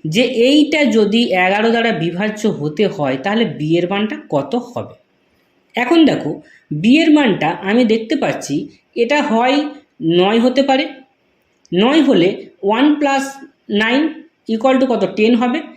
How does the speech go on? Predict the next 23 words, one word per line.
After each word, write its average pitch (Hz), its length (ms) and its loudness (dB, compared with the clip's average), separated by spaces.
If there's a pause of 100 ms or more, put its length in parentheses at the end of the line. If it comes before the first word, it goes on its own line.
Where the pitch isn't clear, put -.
(220)
টেন 254 200 4 (100)
থেকে 302 200 -2 (120)
টেন 254 180 2 (300)
লেস 185 340 0
করলে 240 200 2
কত? 214 180 -2 (120)
জিরো 190 220 0
পাবো। 247 240 0 (340)
সেই 240 260 0
জিরোটা 254 380 0
হচ্ছে 226 220 0
কি 196 140 -6 (540)
ইলেভেন 180 320 2
দ্বারা 240 200 -2 (720)
বিভাজ্য 269 460 2
হবে। 277 180 2 (360)
তাহলে 285 360 2 (340)
যেহেতু 269 340 2
ইলেভেন, 262 360 4 (160)
জিরোটা 262 340 2
ইলেভেন 247 300 2
দ্বারা 247 260 4
বিভাজ্য, 247 280 2